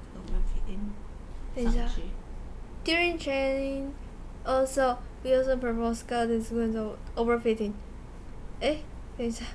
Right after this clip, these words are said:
Speaker 2: 它的typo在哪？<laughs> 哦，找到了，overfitting。The midi decoder consists of six identical decoder blocks. For each block，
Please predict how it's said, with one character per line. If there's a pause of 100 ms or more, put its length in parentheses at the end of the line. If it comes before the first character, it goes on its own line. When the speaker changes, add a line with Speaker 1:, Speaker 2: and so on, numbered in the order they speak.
(380)
Speaker 2:
它
的
typo
在
哪？ (280)
<laughs>
哦，
找
到
了， (260)
overfitting。 (440)
The
midi
decoder
consists
of
six
identical
decoder (100)
blocks. (300)
For
each (100)
block，